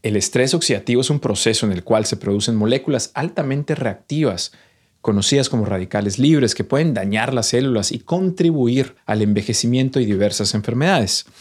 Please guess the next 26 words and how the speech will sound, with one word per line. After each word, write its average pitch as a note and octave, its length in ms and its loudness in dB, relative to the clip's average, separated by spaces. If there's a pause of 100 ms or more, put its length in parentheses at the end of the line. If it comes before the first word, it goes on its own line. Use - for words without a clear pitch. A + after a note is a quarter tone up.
(100)
al B2 140 4
envejecimiento C3 840 2
acelerado, F#2+ 840 0 (180)
¿ok? G#2+ 240 0
Eh, B2+ 540 0 (300)
también A2 260 0
se A2+ 100 -2
le A2+ 60 2
conoce B2+ 300 0
como A2 140 0
envejecimiento G#2+ 680 0
secundario. G2 720 -2 (340)
El G#2 140 -4
envejecimiento A2+ 1040 2
primario B2+ 720 2
y A#2 80 -4
cronológico, C3 840 0
no A2 120 -2
hay G#2+ 80 0
nada G#2 480 -2
que G#2+ 160 -18
ustedes G#2+ 420 -2
ni F#2+ 140 -2
yo A2 280 0
podamos F#2+ 340 -4
hacer, F2 300 -6